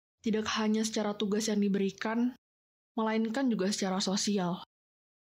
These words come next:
Rekan kerjaku kadang begitu menyebalkan. Kadang mereka sengaja melakukan kesalahan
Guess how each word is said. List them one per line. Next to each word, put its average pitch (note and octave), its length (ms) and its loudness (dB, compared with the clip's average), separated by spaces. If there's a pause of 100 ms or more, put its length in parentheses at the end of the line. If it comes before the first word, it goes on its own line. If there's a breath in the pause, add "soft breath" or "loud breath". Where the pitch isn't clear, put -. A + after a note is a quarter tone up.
(220)
Rekan A3 320 0
kerjaku A#3 800 0
kadang C#4+ 320 0
begitu F#3+ 320 -2
menyebalkan. F3+ 800 2 (1120)
Kadang G#3 320 0
mereka G#3+ 240 0
sengaja G#3 560 0
melakukan G#3 480 0
kesalahan G#3+ 720 -2